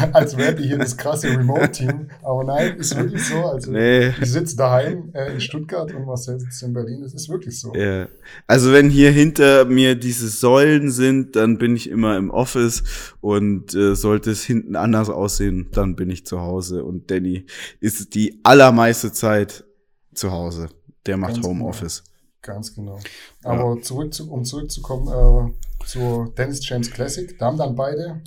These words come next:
Speaker 1: beide Athleten, also sowohl der Tunde Chris Taylor als auch der Urs, ihr Debüt gefeiert
Speaker 2: Mhm.
Speaker 1: in der Classic Physik, weil bei der Dennis James Classic gab's auch einen Profi-Wettkampf,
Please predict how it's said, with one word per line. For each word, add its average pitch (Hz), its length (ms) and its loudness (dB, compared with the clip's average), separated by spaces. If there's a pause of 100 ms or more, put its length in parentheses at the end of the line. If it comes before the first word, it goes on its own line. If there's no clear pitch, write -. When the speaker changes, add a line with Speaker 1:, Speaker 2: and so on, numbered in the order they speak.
Speaker 1:
beide 135 240 -6
Athleten, 135 360 -12
also 120 180 -8
sowohl 120 380 -8
der 123 300 -6 (300)
Tunde 156 280 -4
Chris 147 260 -10
Taylor 139 300 -10
als 135 200 -12
auch - 120 -14
der 120 220 -8
Urs, 156 420 -8 (340)
ihr 120 460 -6 (680)
Debüt 156 300 -4
gefeiert 139 600 -8 (260)
Speaker 2:
Mhm. 113 340 2
Speaker 1:
in 127 60 -6
der 127 100 -6
Classic 123 360 -4
Physik, 123 400 -10
weil 117 220 -6
bei 117 140 -8
der 117 100 -6
Dennis 123 340 -8
James 120 220 -8
Classic 120 300 -12
gab's 120 320 -10
auch 117 240 -12
einen 110 280 -12
Profi-Wettkampf, 156 800 -10